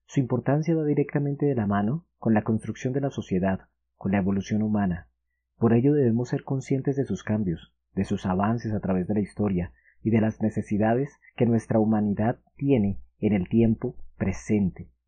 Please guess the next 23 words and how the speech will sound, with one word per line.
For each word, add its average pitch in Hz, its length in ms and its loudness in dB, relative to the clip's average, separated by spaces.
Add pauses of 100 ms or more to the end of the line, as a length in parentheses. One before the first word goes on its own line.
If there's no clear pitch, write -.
(120)
así - 340 -8
como 104 260 -2
de - 80 0
las 190 160 -4
consecuencias - 960 -2 (180)
que - 120 -6
cada 110 240 -2
acción 117 360 -4
tiene 127 340 -4
hacia - 160 -6
el - 80 -6
futuro. 165 460 -6 (1500)
Al 131 140 2
hablar 120 280 4
sobre 175 200 2
la 156 100 0
familia, 92 560 -2 (240)
debemos 113 380 2
entender 107 540 0
que 98 120 -6
como 104 200 -2
sistema 120 440 -4
social - 480 -4